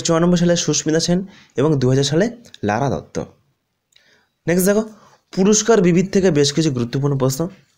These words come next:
সবচেয়ে কনিষ্ঠ তরুণী হিসাবে আন্টার্কটিকা সর্বোচ্চ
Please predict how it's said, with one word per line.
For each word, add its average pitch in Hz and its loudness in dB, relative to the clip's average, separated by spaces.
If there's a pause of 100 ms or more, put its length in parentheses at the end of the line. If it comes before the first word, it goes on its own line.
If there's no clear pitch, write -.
(1400)
সবচেয়ে 190 2 (120)
কনিষ্ঠ 185 2 (220)
তরুণী 185 4
হিসাবে 139 2 (760)
আন্টার্কটিকা 202 2 (100)
সর্বোচ্চ 170 2